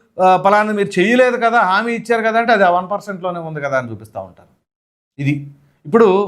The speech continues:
ఉదాహరణకు తీసుకుందాం, మెగా డిఎస్సీ వేస్తాన్నారు, వేసారా? ఆరు వేల ఒక వంద పోస్ట్ అని చెప్పేసి లాస్ట్లో ఎన్నికల కోడ్ ముందేసి,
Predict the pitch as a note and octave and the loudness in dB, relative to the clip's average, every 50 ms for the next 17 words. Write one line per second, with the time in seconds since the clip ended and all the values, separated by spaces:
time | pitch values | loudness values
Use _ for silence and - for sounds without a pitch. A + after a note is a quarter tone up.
0 | - E3 F3+ F#3 G#3 F#3 F3 F#3 G#3 F#3 E3 D#3 D#3 - - B2+ A#2 A2+ A2+ B2 | -4 -4 -2 0 0 0 0 -2 -6 -8 -10 -12 -12 -12 -12 -12 -12 -10 -10 -8
1 | C3+ D#3 F#3 F3 E3 E3 D#3 D3 D3+ F3 D3 C3 C3 - - A#2 A#2 G#2+ A2 B2 | -8 -6 -6 -4 -4 -6 -6 -6 -8 -8 -8 -8 -8 -8 -10 -12 -10 -10 -10 -12
2 | C3+ - D#3+ D#3+ F3 G3 - _ _ _ _ _ _ _ _ _ _ _ _ _ | -12 -12 -12 -14 -14 -14 -18 _ _ _ _ _ _ _ _ _ _ _ _ _
3 | _ _ _ _ _ _ _ _ _ _ - D3+ F3+ G3 G#3 G#3+ G3+ A3 F#3 E3 | _ _ _ _ _ _ _ _ _ _ 2 2 2 4 2 2 2 2 0 -2
4 | - - G3 G3+ A3 G#3 G#3+ G#3+ G3+ G#3 G#3+ G3 F#3 F#3 F3 F3+ G3 F#3 - E3 | -2 -2 -4 -4 -4 -4 -2 -4 -2 -2 -2 -2 -2 -4 -4 -4 -6 -4 -2 0
5 | D#3 D#3+ F#3+ F#3+ G3 G3+ F3+ E3 E3+ F#3+ E3+ F#3+ F3 D#3 - F3+ F3 D#3 D#3+ F3 | 2 2 2 0 0 -4 -4 -4 -4 -4 -6 -6 -6 -4 -4 -4 -4 -4 -4 -4
6 | F3+ F3+ E3+ - A3+ B3 B3+ F#3+ B2+ - - - | -2 -2 -2 -2 0 0 0 0 -2 -4 -8 -18